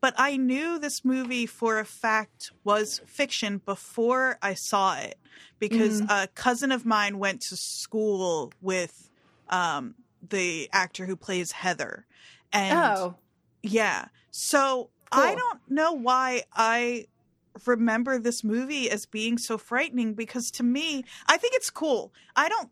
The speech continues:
Speaker 1: I, I like this movie. I still, I haven't,
Speaker 2: Mm-hmm.
Speaker 1: you know, I hadn't seen it in twenty-four years or whatever.
Speaker 2: Yeah.
Speaker 1: But last week I said I remembered it being really scary, and it's only,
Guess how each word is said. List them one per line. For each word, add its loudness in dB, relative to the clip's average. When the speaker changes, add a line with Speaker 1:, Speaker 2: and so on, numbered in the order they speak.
Speaker 1:
I, 2
I 2
like 0
this -2
movie. -2
I 0
still, 0
I 0
haven't, 2
Speaker 2:
Mm-hmm. -10
Speaker 1:
you 2
know, 2
I 0
hadn't 0
seen -4
it -2
in -8
twenty-four -8
years -2
or -4
whatever. -2
Speaker 2:
Yeah. 0
Speaker 1:
But 0
last 0
week -2
I 2
said -2
I 2
remembered -2
it -10
being -2
really -2
scary, -4
and 2
it's -6
only, 0